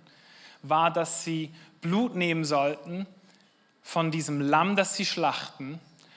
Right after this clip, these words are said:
und an die Türpfosten und also an alle Türrahmen ranmachen sollen und dann abends dieses Essen essen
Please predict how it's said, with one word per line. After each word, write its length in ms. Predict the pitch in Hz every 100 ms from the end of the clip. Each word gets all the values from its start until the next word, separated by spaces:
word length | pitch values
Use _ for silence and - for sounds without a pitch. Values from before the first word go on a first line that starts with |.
| -
und 160 | - 151
an 140 | 156
die 120 | 151 151
Türpfosten 1160 | - 196 208 208 - 156 151 - - 175 190 175 - - - - -
und 320 | 151 147 151 - - - - _ _ _ _ _ _ _ _ _
also 240 | - 135 156
an 140 | 151
alle 220 | 151 170
Türrahmen 840 | 180 - 202 185 139 135 151 170 180 - - _ _ _ _ _ _ _ _ -
ranmachen 680 | - 165 185 160 131 - 139
sollen 480 | 127 123 123 160 185 - - -
und 220 | 147 143
dann 260 | 151 156 156 -
abends 720 | 156 180 196 202 180 - - - - _
dieses 300 | 160 143 135
Essen 500 | - - 202 - 214
essen 580 | 208 190 - 202 202 208